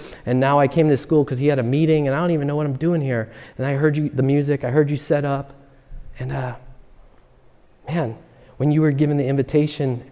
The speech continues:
and you were telling about the Holy Spirit and how someone had a, a, a, they're, they're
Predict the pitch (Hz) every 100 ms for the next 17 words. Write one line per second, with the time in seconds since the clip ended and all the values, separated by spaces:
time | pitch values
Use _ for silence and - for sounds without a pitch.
0 | - 135 127 120 147 143 131 123 110 151
1 | 135 123 - 147 139 110 139 139 - 147
2 | 131 139 127 107 - - - - 127 123
3 | - - - - - - - - 135 135
4 | 127 120